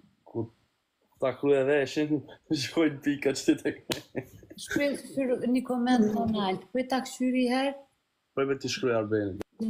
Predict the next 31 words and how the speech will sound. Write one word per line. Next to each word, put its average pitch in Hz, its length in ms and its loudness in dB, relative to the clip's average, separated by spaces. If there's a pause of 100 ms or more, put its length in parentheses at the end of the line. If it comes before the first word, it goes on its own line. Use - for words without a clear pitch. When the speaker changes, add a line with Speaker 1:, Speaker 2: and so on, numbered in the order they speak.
Speaker 2:
Shumë 214 480 -2
o 202 180 -2
ty, 208 220 -2 (460)
ki 208 340 -4
autoritet 202 640 -2
shumë, 202 280 0
jo 202 160 0
s'munet, 208 1120 -2
aj 208 180 2
me 202 160 2
ty, 196 240 -4 (260)
oha. 196 360 -2 (1160)
E, 202 120 2 (280)
veç 208 240 0
një 220 100 0
sekund, 220 840 0
e, - 160 -2 (140)
ku 202 200 -2
brema 214 320 4
në 214 180 2
Eldoret, 214 760 2 (560)
ti - 160 -4
ma 233 140 0
të 240 240 -2
thua 269 300 -4
qka? 254 340 -2 (880)
O 220 140 2
shpresave 208 840 0
që 202 220 0
to 214 180 0
pesho. 185 460 0